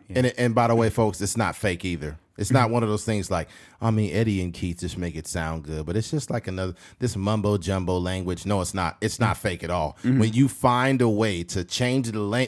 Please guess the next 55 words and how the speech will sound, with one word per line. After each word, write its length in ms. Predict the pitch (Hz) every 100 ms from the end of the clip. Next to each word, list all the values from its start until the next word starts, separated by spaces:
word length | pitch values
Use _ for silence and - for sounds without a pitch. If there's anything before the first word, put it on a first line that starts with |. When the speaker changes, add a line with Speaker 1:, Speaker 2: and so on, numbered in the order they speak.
| 101
Speaker 2:
the, 120 | 110
the 240 | 95 104 95
language, 560 | 104 131 131 117 95 -
your 160 | 95 135
internal 560 | 131 123 101 123 139 135
language, 560 | 127 135 147 165 165 - - -
when 140 | 104
you 140 | 107 - -
start 440 | - - 127 -
changing 440 | - 123 139 151
it, 160 | 175 170 - _ _ -
it 140 | 107
tells 280 | - 147 135
you 80 | 123
a 20 |
lot 160 | 113 113
about 300 | 107 101 95
yourself 400 | - 113 101 -
too 160 | 110
and 80 | 95
how 100 | 107
you've 220 | 107 107
been 180 | 101 90
viewing 320 | 90 117 101
things 240 | 87 87 85
for 120 | 85
a 60 | 80
long 300 | 85 90 87
time. 460 | 87 85 - - - -
Speaker 1:
For 120 | 110
sure. 720 | 95 - 104 107 117 107 92
Speaker 2:
You 80 | 101
know 80 | 113
what 60 | 113
I 40 |
mean? 260 | 120 120 113
And 100 | 113
you're 100 | 104
Speaker 1:
Yeah. 80 | 95
Speaker 2:
kinda 160 | 117
like, 240 | 117 110 110
it's 200 | 117 -
almost 280 | 139 131 131
like 180 | 117
you 80 | 120
start 300 | 101 131 120
to 100 | 117
reverse 420 | 98 92 110 117 -
engineer 540 | 117 95 104 110 98
all 260 | 90 98 104
the 100 | 92
things 360 | 110 110 101 85
that 180 | 92
you 140 | 104 92
felt. 560 | - 113 90 - -